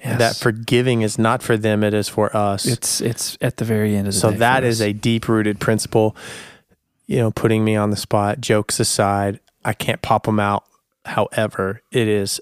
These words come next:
Speaker 2: one that I take very seriously, in that I try, I want so badly to forgive
Speaker 1: Mm.
Speaker 2: those who have wronged me and ask for forgiveness for those I have definitely wronged.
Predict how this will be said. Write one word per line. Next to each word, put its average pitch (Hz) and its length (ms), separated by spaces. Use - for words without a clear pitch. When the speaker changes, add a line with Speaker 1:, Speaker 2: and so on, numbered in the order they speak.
Speaker 2:
one 113 480
that 107 300
I 104 420
take 107 260
very 101 220
seriously, 104 800
in 117 220
that 104 220
I 104 160
try, 98 560
I 107 160
want 104 380
so 117 240
badly 101 380
to 131 300
forgive 101 720
Speaker 1:
Mm. 117 320
Speaker 2:
those 104 300
who 101 240
have 95 180
wronged 104 340
me 101 300
and 170 260
ask 143 300
for 117 220
forgiveness 104 520
for - 180
those 101 260
I 101 120
have 95 380
definitely 98 640
wronged. 90 360